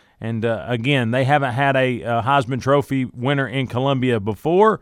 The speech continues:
or since Mister Rogers, uh, made his, uh, made his campaign through, um, through Columbia, South Carolina, and really through, uh,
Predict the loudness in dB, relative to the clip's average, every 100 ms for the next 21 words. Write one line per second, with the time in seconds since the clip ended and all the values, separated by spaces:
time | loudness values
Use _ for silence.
0 | _ _ _ _ -4 0 0 0 0 2
1 | 0 -6 -14 -6 -4 -2 -2 4 6 6
2 | 4 -2 -6 -14 _ _ -6 -4 -2 -2
3 | -2 -2 -2 -2 -6 -8 -6 -6 -8 -6
4 | -4 -2 -4 -4 -4 -2 -2 -2 -2 -4
5 | -8 _ _ _ -2 0 2 0 -4 -8
6 | -8 -10 -14 _ _ _ _ _ _ -8
7 | 0 0 2 2 4 2 4 2 2 2
8 | 0 0 0 0 2 2 2 -2 -4 -2
9 | 0 0 0 -2 0 0 2 0 -2